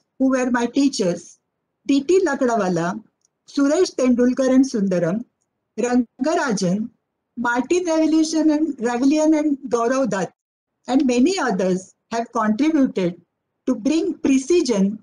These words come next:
in the estimates of income poverty in India. The analysis of the trends revealed by these poverty estimates has shifted to identify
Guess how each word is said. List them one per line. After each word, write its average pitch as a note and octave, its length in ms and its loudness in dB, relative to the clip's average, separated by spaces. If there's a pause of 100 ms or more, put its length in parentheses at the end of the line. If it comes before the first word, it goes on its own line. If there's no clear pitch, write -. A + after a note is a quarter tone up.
in A3+ 220 -2
the B3 260 -2
estimates D4+ 760 0
of C#4 200 -2
income A#3 440 -2
poverty A3 420 -2
in A3 80 2
India. D#3 520 -2 (880)
The D4+ 300 -4
analysis F4 640 0
of D#4+ 180 -2
the E4 220 -2
trends C#4+ 560 -2 (120)
revealed A#3 600 0 (480)
by A#3 300 -2
these D#4 300 0
poverty B3+ 480 0
estimates F3+ 800 -2 (380)
has A3+ 280 -4
shifted C4+ 640 -2 (760)
to C4 320 -2
identify A3+ 920 -2